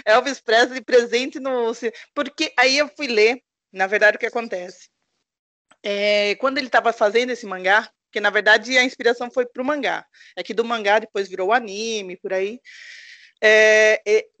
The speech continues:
eram do-, tinham dois filmes que estavam muito populares no Japão na época. Um era Amor a Toda Velocidade e o outro era James Bond contra Goldfinger. E aí ele se inspirou nos dois.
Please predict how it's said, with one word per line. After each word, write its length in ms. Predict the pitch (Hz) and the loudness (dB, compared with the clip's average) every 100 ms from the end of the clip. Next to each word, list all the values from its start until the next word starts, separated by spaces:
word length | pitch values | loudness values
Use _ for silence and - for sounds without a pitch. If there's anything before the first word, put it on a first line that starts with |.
| - | -4
eram 220 | 247 269 | -2 -2
do-, 120 | 269 - 214 | -6 -8 -10
tinham 240 | - 277 269 | -6 -6 -2
dois 240 | 294 349 | -2 -2
filmes 220 | - 277 | -4 -6
que 20 | 277 | -2
estavam 180 | 254 240 | -2 -2
muito 180 | 269 - | -6 -6
populares 480 | 277 247 220 202 | -8 2 4 4
no 80 | 220 | -4
Japão 320 | 196 214 - 180 | -6 -4 -4 -4
na 160 | 170 | -4
época. 320 | - - - - _ - | -6 -12 -20 -20 _ -4
Um 240 | 262 269 | -2 2
era 1120 | 233 208 202 202 196 190 185 185 185 185 - | 4 4 4 4 2 2 0 0 0 -4 -8
Amor 280 | - 196 190 | -10 -4 -2
a 40 | 185 | -2
Toda 220 | 196 185 | -2 -4
Velocidade 800 | 190 214 - 202 226 262 - - | -2 -4 -2 2 2 2 -2 -14
e 100 | 247 | -6
o 60 | 262 | 0
outro 280 | 226 247 247 | 2 2 0
era 220 | 240 240 | 0 0
James 280 | 202 233 233 | -2 -6 -6
Bond 280 | 190 202 214 | -6 -8 -8
contra 280 | 226 214 226 | -6 -4 -2
Goldfinger. 680 | 190 208 - 233 185 170 160 _ _ | -2 -2 -2 -10 -8 -8 -8 _ _
E 100 | 214 | 2
aí 140 | 220 196 | 4 4
ele 100 | 208 | 0
se 140 | - | -8
inspirou 320 | 226 233 214 | -12 -2 0
nos 160 | 214 240 | 0 -2
dois. 420 | 208 214 247 - | 0 2 2 -2